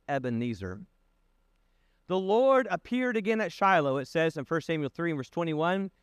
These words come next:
"because the Lord revealed himself to Samuel at Shiloh by the word of the Lord." God had come to this young prophet Samuel,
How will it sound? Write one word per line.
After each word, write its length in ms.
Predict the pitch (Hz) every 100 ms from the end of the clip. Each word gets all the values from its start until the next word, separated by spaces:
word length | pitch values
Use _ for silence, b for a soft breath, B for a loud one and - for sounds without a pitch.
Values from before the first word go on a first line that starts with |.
| _
"because 260 | 165 160 156
the 80 | 160
Lord 640 | 165 208 220 220 220 202
revealed 600 | 180 165 185 208 214 190
himself 420 | 190 180 190 180
to 80 | 147
Samuel 520 | - 190 190 208 208
at 100 | 135
Shiloh 460 | - 185 180 190 196
by 160 | 160 135
the 100 | 131
word 420 | 151 185 185 175 -
of 200 | 165 143
the 100 | 160
Lord." 540 | 156 135 110 101 82 _ _ _ _
God 320 | 127 165 214 196
had 160 | 175
come 260 | - 208 202
to 120 | 185
this 240 | 156 135 180
young 320 | 190 208 208 -
prophet 560 | - 180 185 185 175 _ _
Samuel, 800 | - - 147 156 127 107 92 82